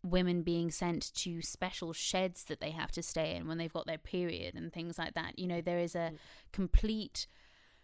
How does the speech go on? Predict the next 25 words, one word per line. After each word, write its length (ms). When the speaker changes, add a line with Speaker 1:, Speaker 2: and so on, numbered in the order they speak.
Speaker 1:
mystification 1400
about 380
women 460
and 160
their 100
bodies 500
and 160
what 140
is 120
natural 680
and 540
what 260
is 300
deemed 440
unnatural 920
or 460
illegitimate. 1000
And 120
it's 160
really 200
hard 280
because 400
actually 520
where 380
the, 280